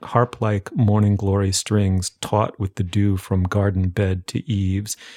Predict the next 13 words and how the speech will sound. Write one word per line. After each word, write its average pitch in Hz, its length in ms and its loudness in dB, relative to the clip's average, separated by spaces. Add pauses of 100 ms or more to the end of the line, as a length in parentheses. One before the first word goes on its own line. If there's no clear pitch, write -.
(260)
as 107 200 2
if 123 140 4
she 117 200 0
played 110 520 2
unheard 104 580 0
some 90 280 -2
tenderness 101 720 0 (380)
that 110 160 -2
wrought 113 360 2
on 107 180 0
him 107 300 2
beside 101 480 -2
her 92 300 -8